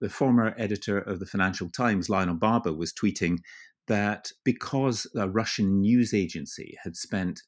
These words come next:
it is believed to be, millions of pounds in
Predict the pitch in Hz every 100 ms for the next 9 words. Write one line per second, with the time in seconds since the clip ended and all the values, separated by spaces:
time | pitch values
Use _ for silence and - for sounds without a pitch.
0 | _ 90 87 - - 87 95 92 76 -
1 | - - 69 67 78 _ _ - 92 101
2 | 95 90 80 80 - 98 82 78 78 -
3 | - - _ 92 82 76